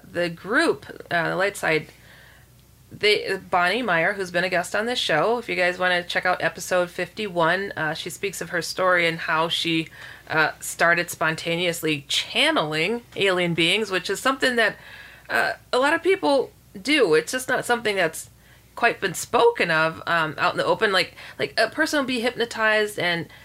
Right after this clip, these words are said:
uh, instead of, like, explaining their experience, suddenly the being is speaking through them. Like, that's, I've witnessed that a few times from, from folks. I'm like, "Whoa," you know.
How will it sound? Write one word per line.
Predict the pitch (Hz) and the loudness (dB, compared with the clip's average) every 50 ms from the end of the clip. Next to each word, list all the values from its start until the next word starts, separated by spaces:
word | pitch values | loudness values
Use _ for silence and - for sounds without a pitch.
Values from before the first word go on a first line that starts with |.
| - - - - - - | -20 -20 -20 -16 -4 0
uh, | 175 175 170 165 143 - - - - - - - - | 2 2 2 2 0 -4 -8 -14 -20 -20 -12 -8 -6
instead | 208 202 - - 254 262 262 | -6 -6 -2 0 2 2 4
of, | 269 247 220 - - - | 4 2 2 0 -2 -2
like, | 202 196 196 208 | 0 0 0 -2
explaining | 196 - - - - 202 196 202 208 202 196 | -6 -8 -8 -4 0 0 0 2 0 0 0
their | 190 185 180 | 2 0 0
experience, | 180 - - - 254 262 254 226 208 208 - | 0 -2 -2 0 2 2 2 2 0 -2 -2
suddenly | - 214 208 214 208 196 | -2 -2 -2 0 -2 -2
the | 175 185 | -2 -2
being | 165 196 190 185 180 165 | 0 0 2 2 2 0
is | 165 165 | -2 -2
speaking | - - - 190 175 175 - 165 156 | -4 -2 0 0 0 0 -2 -4 -6
through | 156 - 151 151 147 | -6 -6 -6 -6 -4
them. | 147 143 147 | -4 -4 -4
Like, | 151 151 147 - | -4 -6 -2 0
that's, | 180 180 180 - - - | 2 2 2 0 -2 0
I've | 160 196 220 180 165 | 0 0 0 2 0
witnessed | 190 180 - 170 175 - - | -2 -2 -2 -2 -4 -2 -2
that | 160 143 143 | -2 -2 -2
a | 147 | -4
few | - 175 190 208 | -4 -4 -4 -4
times | 202 - 156 151 143 127 143 - - | -4 -4 -4 -4 -4 -6 -8 -10 -6
from, | - 160 151 131 - | -4 -4 -4 -4 -6
from | - - 160 160 | -4 -4 -2 -2
folks. | 160 - 180 165 147 139 - | 0 0 2 2 2 2 0
I'm | 175 185 196 | -2 0 2
like, | 180 165 151 | 2 2 0
"Whoa," | 156 160 190 202 202 175 139 120 135 | 0 2 2 4 4 4 4 2 0
you | 185 190 | 0 0
know. | 185 185 175 175 - | 2 2 2 2 0